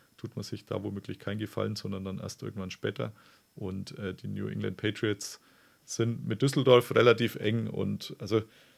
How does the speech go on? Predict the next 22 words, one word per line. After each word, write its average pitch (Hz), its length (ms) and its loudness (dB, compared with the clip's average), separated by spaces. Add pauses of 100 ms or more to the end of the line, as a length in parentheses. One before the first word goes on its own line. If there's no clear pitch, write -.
(200)
ich, - 260 -14
wenn - 280 4
ich 135 80 8
mich 131 140 4
festlegen 131 440 6
würde 143 240 8
und, 127 220 2
äh, 107 220 0
womöglich 123 500 2
Geld 143 220 6
setzen 127 320 0
müsste 131 300 0
und 113 100 -4
die 107 100 0
Quote 120 300 -4
passen 107 340 -6
würde, 104 200 0
würde 98 120 -2
ich 95 80 -4
sagen, 101 340 -4 (400)
wir 107 120 -4
sehen 107 500 -2